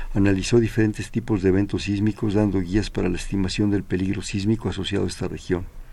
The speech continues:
En los últimos años, el doctor Iglesias ha trabajado con ruido sísmico para obtener imágenes tomográficas de alta resolución de la corteza terrestre. ¿Qué les puedo decir? Múltiples artículos, participaciones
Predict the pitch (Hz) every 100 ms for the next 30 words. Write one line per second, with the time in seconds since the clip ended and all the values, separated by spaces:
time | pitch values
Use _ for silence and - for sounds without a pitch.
0 | - - - - - - - 98 87 95
1 | 113 98 - 120 127 123 90 95 101 98
2 | 101 104 110 110 - 95 90 - 107 92
3 | 98 101 95 92 101 98 113 - - 92
4 | - 101 104 98 98 98 98 - 98 92
5 | 90 98 98 110 123 120 - - - -
6 | - 110 110 120 98 101 101 - - -
7 | 98 90 - 107 104 101 92 - 95 98
8 | 95 85 82 - - - - - - -
9 | - - - 139 135 113 - 123 113 98
10 | 117 120 - - 107 - - 104 104 98
11 | - 131 - 127 123 - - 104 - 117
12 | - 98 113 110 98 -